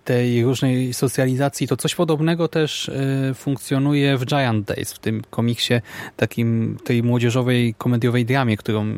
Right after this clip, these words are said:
ja też omawiam i też zos-, to jest wydawane przez Non-Stop Comics w Polsce. I tam też to fajnie gra, tylko że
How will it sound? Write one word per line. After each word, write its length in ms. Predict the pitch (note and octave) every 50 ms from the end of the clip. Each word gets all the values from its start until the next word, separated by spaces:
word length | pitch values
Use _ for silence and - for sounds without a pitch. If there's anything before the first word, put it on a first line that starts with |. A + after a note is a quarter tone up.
| G#2 G#2 G#2
ja 260 | A2+ A#2 A2+ A2 A2
też 220 | - A#2 A2+ - -
omawiam 580 | A2+ A2+ A2+ G#2+ A2+ A#2 B2 B2+ - A#2+ A#2+ B2
i 100 | B2 A#2
też 180 | - - A#2+ A2
zos-, 240 | A2+ A#2 G#2+ - - -
to 80 | - A#2
jest 160 | A2+ G#2+ A#2
wydawane 340 | A#2+ A2+ A#2 A2+ A#2+ A#2+ A2
przez 200 | - B2+ - -
Non-Stop 280 | A#2+ A2+ - - A2+
Comics 320 | - B2 A#2 A#2 A2+ - -
w 20 |
Polsce. 440 | - - A#2+ A#2 - - D3 E3+ G3 - - - - - - - - - - - - - - -
I 480 | C#3 C#3 C3+ C3+ C#3 C#3 C#3 C#3 C#3+ -
tam 140 | - D3+ D3+
też 140 | - E3+ -
to 120 | - D3+
fajnie 340 | - - D3 C#3+ C#3 C3+ B2
gra, 180 | A#2+ C#3+ E3+
tylko 300 | E3+ E3+ E3 - - D#3+
że 340 | D3 - D#3+ D#3 D3 C3+ G3